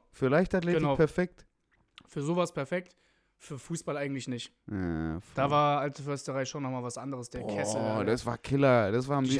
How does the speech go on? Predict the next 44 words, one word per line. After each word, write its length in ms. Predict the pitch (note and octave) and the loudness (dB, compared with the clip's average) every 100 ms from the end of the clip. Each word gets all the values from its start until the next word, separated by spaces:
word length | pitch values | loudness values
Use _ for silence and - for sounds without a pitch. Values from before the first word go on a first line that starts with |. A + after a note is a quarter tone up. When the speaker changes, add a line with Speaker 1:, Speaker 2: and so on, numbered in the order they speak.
| C3+ | 2
Speaker 1:
Dienstag 80 | |
Speaker 2:
das 80 | A#2 | -2
Gefühl 140 | D3 C#3 | 0 2
Speaker 1:
Killer. 120 | C3+ | 4
Speaker 2:
gehabt, 180 | D#3+ D#3 | 4 2
ich 100 | C#3+ | -2
bin 380 | D#3 D3 D3+ C3+ | -2 -2 -2 0
drei 160 | C#3 | 0
Meter 240 | D3+ D3+ D#3 | 0 0 0
entfernt 360 | C#3+ C3+ D3 | -2 -4 -4
von 140 | C#3 C#3 | -4 -4
der 80 | C3+ | -4
Grundlinie 480 | D3+ D#3+ D3 D3 | -6 -6 -6 -2
und 60 | C#3 | 0
Speaker 1:
Ich 100 | A#2 | 4
Speaker 2:
so, 60 | B2 | 8
Speaker 1:
wollte 180 | C3 C#3 | 8 8
grad 100 | F3+ | 4
Speaker 2:
Bro. 80 | |
Speaker 1:
sagen, 160 | D3 B2+ | 6 2
richtig 340 | A#2 B2 A#2+ | 0 -2 0
britisch. 640 | - D3+ D#3 D#3 C3 - - | 2 4 6 6 6 4 -6
Speaker 2:
Du 120 | C#3 | -4
hast 420 | C3+ B2 - - | -4 -4 -10 -2
richtig 300 | F#3 F3+ D3+ | 0 0 -4
das 140 | - - | -6 -4
Gefühl, 300 | D3+ - E3+ | -6 0 0
du 80 | D#3 | 0
kannst 240 | D#3 C3+ | -2 -4
eigentlich 220 | D3 C#3 | -6 -6
theoretisch 400 | - D3 C#3+ - | -6 -4 -4 -6
gleich 160 | - B2+ | -6 -6
mitmachen, 340 | C3+ A#2+ B2 | -6 -8 -8
so. 140 | A#2+ B2 | -8 -12
Speaker 1:
Voll, 360 | - C#3 C#3 - | 10 12 12 8
wir 240 | G#2+ B2 | 6 6
hatten's 240 | C3 A2+ | 6 2
paar 180 | - C3 | 4 6
Mal 160 | C3+ A#2 | 6 6
so, 140 | G#2 | 2
so, 120 | G2+ | 2
ja, 160 | A2+ B2 | 2 2
Sommer 300 | G#2+ B2+ C3+ | 2 0 2
jetzt. 320 | G2 E2 - | -2 -4 -10